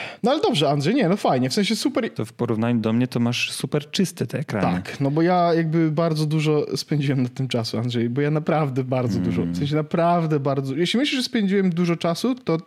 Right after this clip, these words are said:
Speaker 1: myślę, że możesz zrobić to razy dwa.
Speaker 2: <laughs>
Speaker 1: Naprawdę.
Speaker 2: Ale trochę mnie zast-, zawstydziłeś i myślę, że czeka mnie, e, sporo zmian jeszcze u siebie.
Speaker 1: Ja mam nawet mój, mój Smart Stack na pierwszym ekranie ma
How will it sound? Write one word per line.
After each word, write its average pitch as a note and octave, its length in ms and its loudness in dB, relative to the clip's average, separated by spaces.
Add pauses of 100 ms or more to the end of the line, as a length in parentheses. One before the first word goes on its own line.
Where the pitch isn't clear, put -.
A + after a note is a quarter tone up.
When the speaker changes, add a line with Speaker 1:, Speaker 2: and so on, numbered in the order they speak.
(160)
Speaker 1:
myślę, E3 320 0
że D#3+ 100 0
możesz D3+ 340 -2
zrobić C#3+ 320 -2
to C#3 80 -2
razy A#2+ 200 0
dwa. G#2 260 -4 (520)
Speaker 2:
<laughs> A#2 420 -6
Speaker 1:
Naprawdę. A2+ 420 0 (340)
Speaker 2:
Ale C3+ 300 0 (320)
trochę C#3 240 0
mnie C3 140 2
zast-, A#2 300 -2 (180)
zawstydziłeś B2 680 -2
i G#2+ 40 2
myślę, G#2+ 320 0
że F#2 280 0 (480)
czeka G2 280 -2
mnie, F2+ 480 0
e, - 460 -6
sporo G2 360 -2
zmian E2+ 400 -2 (540)
jeszcze A#2+ 240 -6
u A2 100 -4
siebie. - 180 -2
Speaker 1:
Ja D3 80 4
mam E3+ 220 0
nawet E3 420 0
mój, E3+ 240 2
mój E3+ 180 2
Smart F#3 460 0
Stack - 360 -4
na A#2+ 120 -2
pierwszym C#3 340 -2
ekranie B2+ 380 0
ma C3+ 320 0